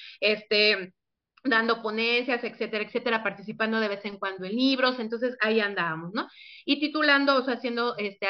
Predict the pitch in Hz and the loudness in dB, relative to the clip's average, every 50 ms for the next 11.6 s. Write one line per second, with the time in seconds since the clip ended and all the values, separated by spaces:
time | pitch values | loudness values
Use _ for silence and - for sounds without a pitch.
0 | 196 190 - 196 196 196 196 - 220 - 220 214 208 208 208 202 190 190 185 190 | 0 0 0 -2 -4 -4 -6 -8 -10 -6 -4 -2 -2 -2 -2 -2 -4 -4 -4 -6
1 | 190 196 208 208 262 285 330 392 415 403 370 311 277 - - - - - - - | -8 -8 -8 -4 -2 0 0 0 0 0 -2 -4 -4 -6 -12 -20 -20 -20 -18 -6
2 | - - 320 311 320 311 311 311 330 320 330 330 269 254 233 226 - - 226 214 | -2 -2 0 2 2 2 4 4 2 2 2 2 0 -2 -2 -4 -2 0 0 0
3 | - - 220 247 254 277 302 294 302 294 294 - - 247 269 330 330 - - 220 | 2 4 4 6 6 4 2 0 -4 -6 -6 -2 2 2 2 2 0 -2 -6 -6
4 | 226 220 226 226 226 233 240 247 254 254 - - 202 202 196 196 196 196 190 190 | -4 -2 0 -2 0 0 -2 -4 -4 -6 -8 -6 -4 -2 -2 -2 -2 -2 -2 -2
5 | 190 196 196 190 190 185 175 - _ _ _ _ - - - 269 254 247 247 254 | -4 -6 -8 -10 -10 -12 -12 -14 _ _ _ _ -8 0 2 4 4 6 6 6
6 | 262 247 247 247 262 262 262 262 214 196 190 180 190 196 190 - - 254 240 240 | 8 8 6 6 4 2 0 0 -2 -2 -2 -2 -4 -4 -4 -4 -2 0 2 4
7 | 233 226 - 202 208 214 208 214 - 247 240 226 214 208 196 - - 214 208 202 | 4 4 2 0 -2 -4 -4 -6 -6 -4 -4 -2 -2 -4 -6 -6 -4 -4 -4 -4
8 | - - 247 247 254 - 269 269 262 254 262 277 330 - - - _ - 220 220 | -4 -4 -6 -2 0 2 2 4 4 2 2 0 0 -2 -6 -10 _ -4 -2 0
9 | 208 226 247 247 247 220 269 277 277 262 240 - 202 190 196 196 196 196 208 202 | 0 0 0 -2 -2 -2 -2 -2 -2 -2 -4 -4 -2 -2 -2 -2 -2 -2 -4 -4
10 | 202 202 202 196 202 196 190 196 196 196 196 190 190 185 175 170 175 165 - - | -4 -6 -10 -10 -12 -10 -10 -10 -10 -8 -8 -8 -6 -4 -4 -4 -4 -4 -6 -8
11 | 214 185 151 - - 196 202 226 254 269 262 - | -14 -14 -14 -14 -10 -4 0 2 2 2 2 -2